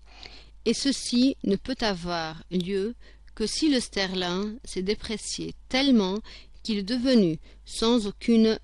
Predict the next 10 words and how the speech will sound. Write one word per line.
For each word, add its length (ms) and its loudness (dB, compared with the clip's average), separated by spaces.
valeur. 600 -6
À 80 4
ce 160 -2
point, 400 -2
il 160 4
reçoit 560 -2
un 320 -4
sterling 640 0
sans 300 2
valeur 580 -2